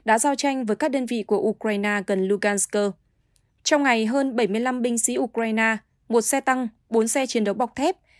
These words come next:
hai xe bán tải và một khẩu lựu pháo D ba mươi của họ đã bị Nga vô hiệu hóa. Ở hướng Donetsk,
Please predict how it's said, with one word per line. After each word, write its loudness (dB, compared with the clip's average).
hai 2
xe 2
bán -4
tải 0
và 2
một 2
khẩu 2
lựu 2
pháo -2
D 4
ba 0
mươi 0
của -2
họ 0
đã 6
bị 2
Nga 0
vô 0
hiệu 0
hóa. -2
Ở 6
hướng 2
Donetsk, 0